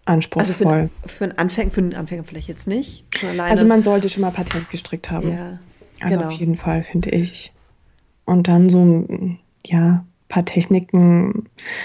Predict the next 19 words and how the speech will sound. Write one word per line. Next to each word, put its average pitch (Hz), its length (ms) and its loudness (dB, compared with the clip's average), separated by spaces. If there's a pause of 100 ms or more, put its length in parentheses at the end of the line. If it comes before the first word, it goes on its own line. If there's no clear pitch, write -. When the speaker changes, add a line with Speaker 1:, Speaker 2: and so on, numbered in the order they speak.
(120)
Speaker 2:
Es - 140 -10
werden 175 180 6
dann 170 140 6
die 170 80 2
Taschen 185 400 0
ja 170 160 2
aufgenäht. 190 1700 2
Ich - 140 -8
habe 180 120 -8
sie - 140 -6
angestrickt, 175 960 0
weil 185 80 2
mir 180 140 4
dies, 175 200 0 (260)
au-, - 200 -6 (140)
diese 175 460 2
Aufnähgeschichte, 180 1200 2
ja, 175 180 4
nähen, 180 460 4